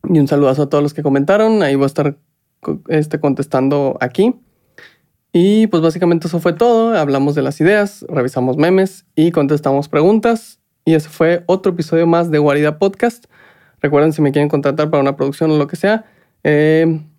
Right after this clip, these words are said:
os dejo en el link de, de la descripción o de mi perfil o así en ticoacosta punto com. Ahí me pueden contratar para cualquier producción, mezcla o mastering.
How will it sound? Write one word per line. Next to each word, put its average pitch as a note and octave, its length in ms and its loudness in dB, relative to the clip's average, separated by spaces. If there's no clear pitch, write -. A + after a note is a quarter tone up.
os D3 180 0
dejo C#3 260 0
en D3+ 80 2
el C3+ 160 0
link F#3 360 2
de, C#3 460 0
de C3+ 120 0
la C3 100 2
descripción F#3+ 560 -2
o E3+ 60 2
de D#3 80 2
mi C#3 100 0
perfil E3+ 400 0
o C#3+ 340 -2
así F3+ 300 0
en D#3+ 180 -2
ticoacosta D#3 580 -2
punto D#3 300 0
com. G#3 240 0
Ahí D3+ 160 -6
me D#3+ 140 -2
pueden C#3+ 200 -2
contratar C#3 540 -2
para - 200 -4
cualquier - 380 -6
producción, D#3+ 480 -4
mezcla D3 520 -4
o D3+ 100 -8
mastering. A3 560 0